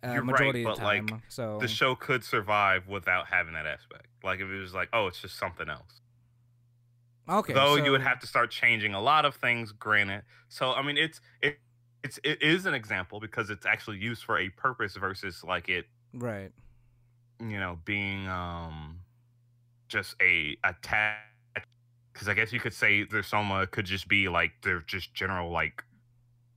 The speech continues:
Speaker 1: abundance of life force, and they just pull it out of 'em somehow.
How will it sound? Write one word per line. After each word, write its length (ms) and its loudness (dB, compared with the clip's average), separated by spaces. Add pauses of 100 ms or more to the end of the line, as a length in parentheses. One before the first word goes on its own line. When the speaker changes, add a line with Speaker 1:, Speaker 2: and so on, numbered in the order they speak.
Speaker 1:
abundance 640 -2
of 140 -6
life 200 2
force, 460 -8
and 120 -8
they 100 -4
just 260 -14
pull 260 0
it 60 4
out 160 4
of 80 -8
'em 140 -16
somehow. 500 -6